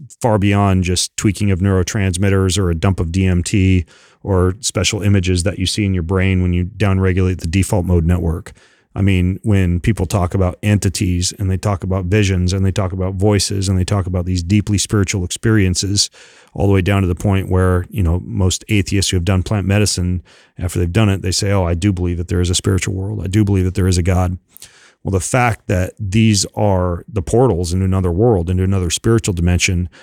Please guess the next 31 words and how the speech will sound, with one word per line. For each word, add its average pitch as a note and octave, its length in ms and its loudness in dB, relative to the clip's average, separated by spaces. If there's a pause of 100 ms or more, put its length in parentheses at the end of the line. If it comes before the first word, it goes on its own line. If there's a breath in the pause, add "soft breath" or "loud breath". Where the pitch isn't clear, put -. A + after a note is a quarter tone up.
(240 loud breath)
means F#2+ 400 2
that F2+ 400 0 (840)
you're E2+ 120 -6
kind B2+ 300 0
of F#2 80 2
in E2+ 100 0
a, F2 80 0 (100)
in F#2+ 140 0
a F2 40 0
dangerous F2 400 0
place G#2 560 -2
when F#2+ 140 0
you're F#2+ 120 0
entering G2+ 300 0
into F#2 140 2
a F#2 40 2
world F#2 380 2
where, F#2 480 0
yeah, G2+ 180 2
you've F2 200 2
got F2 300 -6
God F#2 360 0
and F#2 120 0
angels F#2+ 560 0
and E2+ 220 -2
Jesus F#2+ 500 0
and E2+ 120 -4
light G2 400 0
and E2+ 100 -2
all G2+ 140 4
the F2 280 0